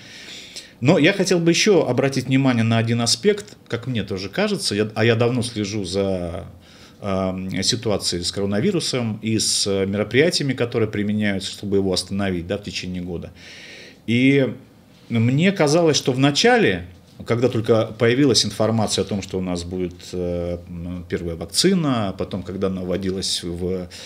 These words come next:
гражданский оборот, мне кажется, что наоборот, большая часть населения как-то приветствовала, а, то, что будут вакцинироваться, вот были даже очереди.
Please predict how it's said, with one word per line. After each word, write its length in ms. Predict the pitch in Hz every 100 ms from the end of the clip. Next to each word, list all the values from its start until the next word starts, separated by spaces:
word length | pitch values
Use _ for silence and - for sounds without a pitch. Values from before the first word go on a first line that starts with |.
| - - -
гражданский 560 | 110 104 117 110 -
оборот, 460 | 104 104 123 180 104
мне 120 | 127
кажется, 260 | 151 160 -
что 120 | 143
наоборот, 560 | 143 139 165 220 220 -
большая 420 | 110 160 156 139
часть 300 | 139 143 -
населения 420 | 123 - 175 180
как-то 260 | 156 135 127
приветствовала, 1000 | 113 151 190 220 208 - 95 85 80 80 - - - - - - -
а, 140 | 95
то, 140 | 113
что 480 | 104 - 95 92 92
будут 240 | 92 107 98
вакцинироваться, 720 | 87 - 139 175 147 - 120
вот 80 | 98
были 220 | 120 117
даже 280 | 98 92 101
очереди. 760 | 110 151 143 123 113 110 101